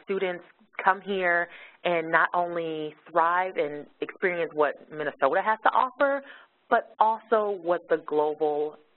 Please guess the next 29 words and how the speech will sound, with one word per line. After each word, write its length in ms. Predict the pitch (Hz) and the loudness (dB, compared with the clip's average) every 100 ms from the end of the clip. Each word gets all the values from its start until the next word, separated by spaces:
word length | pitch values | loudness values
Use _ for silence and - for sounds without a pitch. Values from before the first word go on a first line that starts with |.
| 135 | -4
world 380 | 151 151 147 151 | 0 2 0 -2
and 140 | 143 | -4
this, 80 | 143 - - - | -6 -8 -18 -6
this 100 | 165 170 | -6 0
world 220 | 180 175 | 0 0
around 380 | 135 139 139 127 | 0 2 2 0
us, 120 | 113 - | -2 -2
this 120 | 131 120 - - - | -6 -6 -12 -10 0
larger 340 | 170 180 180 - | 2 2 -2 -2
space 200 | 165 151 | -2 2
that 100 | 147 | 0
we 100 | 147 139 | 0 0
live 220 | 139 135 | -2 -2
in, 220 | 135 147 | -4 -4
which 140 | 139 | -6
is 60 | 139 - | -6 -10
called 280 | - 151 147 - - | -4 0 0 -4 -14
the 80 | - | -2
world 220 | 202 190 | 0 0
and 120 | 180 175 | -2 -4
the, 80 | - - - | -6 -8 -12
even 260 | 269 - 254 - | -10 -4 -6 -2
<laughs> 80 | |
the 80 | 165 | -2
universe 500 | 165 196 233 156 147 - | 0 -2 -2 0 2 4
has 140 | 139 | 4
to 80 | - - | 2 0
offer, 360 | 123 - 123 131 | 0 2 2 2
really. 300 | 196 139 | 0 0